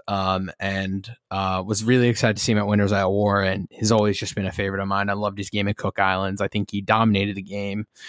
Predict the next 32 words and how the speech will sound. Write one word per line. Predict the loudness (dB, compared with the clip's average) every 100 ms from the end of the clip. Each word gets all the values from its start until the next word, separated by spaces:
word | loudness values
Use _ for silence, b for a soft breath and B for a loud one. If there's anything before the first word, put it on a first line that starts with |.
| B B B
Um, | 0 2 2
the | -2
strategy | 0 0 2 0
with | -4 0
him | 2 4
using | 4 4 2 0
his | -2 -2
super | -2 0 2
idol | 2 4 2 0
and | -2
getting | -4 -4 -4 -6 -4 -2
Penner | 0 0 -2 -4 -8 -8
to | -6
flip, | -2 -2 -2 -6 -12 b b b b b
uh, | 0 0
was, | 0 -2 -4
was | -6 -6
brilliant, | 0 2 4 4 4 2
and | 2 2 2 -2
he | 0
was | 2
the | 0
leader | 0 -2
of | -2
the | -2
I | 0 -2
two | -2 -4
four, | 2 4 4 4 0 -4
uh, | -2 -2
one | -4
of |
the | -8